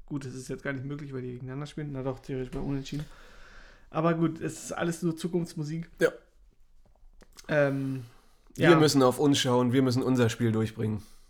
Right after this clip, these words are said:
Speaker 1: Also tatsächlich reicht uns halt wirklich ein Punkt, eben weil gerade Bremen und Augsburg
Speaker 2: Ja.
Speaker 1: gegeneinander spielen. Das ist halt wirklich geil.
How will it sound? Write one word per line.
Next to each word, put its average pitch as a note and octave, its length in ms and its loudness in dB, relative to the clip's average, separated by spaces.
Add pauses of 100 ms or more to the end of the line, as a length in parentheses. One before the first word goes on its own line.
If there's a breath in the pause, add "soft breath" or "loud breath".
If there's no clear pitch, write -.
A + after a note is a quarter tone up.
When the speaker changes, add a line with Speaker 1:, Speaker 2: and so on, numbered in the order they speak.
(320 soft breath)
Speaker 1:
Also F3 220 4
tatsächlich E3+ 540 0
reicht D#3+ 260 -4
uns D#3+ 160 -8
halt C#3+ 160 -4 (180)
wirklich D3 360 -8
ein C#3+ 200 -8
Punkt, D#3 400 -6
eben C#3+ 340 -6
weil C#3 360 -2
gerade C3+ 340 -6
Bremen C3 320 -4
und B2+ 120 -10
Augsburg - 540 -12 (200)
Speaker 2:
Ja. F#2+ 140 -8
Speaker 1:
gegeneinander C3 540 -6
spielen. B2+ 220 -10
Das B2+ 100 -14
ist C3+ 140 -10
halt C3 160 -10
wirklich C3 260 -12
geil. C3+ 320 -6